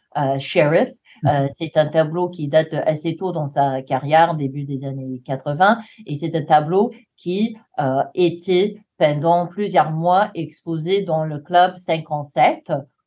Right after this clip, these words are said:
Speaker 1: où Basquiat a passé,
Speaker 2: Mhm.
Speaker 1: euh, beaucoup de temps. Et donc, euh,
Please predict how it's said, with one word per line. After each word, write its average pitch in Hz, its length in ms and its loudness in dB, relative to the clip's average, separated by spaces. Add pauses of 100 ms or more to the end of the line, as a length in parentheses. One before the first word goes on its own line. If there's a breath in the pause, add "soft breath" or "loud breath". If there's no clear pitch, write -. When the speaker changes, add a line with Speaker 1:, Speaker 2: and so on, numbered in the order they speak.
(120)
Speaker 1:
où 240 300 0 (240 loud breath)
Basquiat 175 540 2
a 156 220 0
passé, 170 680 -2
Speaker 2:
Mhm. 135 80 -10
Speaker 1:
euh, 147 200 -4 (140)
beaucoup 247 300 0
de - 140 -4
temps. 156 320 -2 (360)
Et 175 200 2
donc, 214 500 2 (180)
euh, 151 380 -4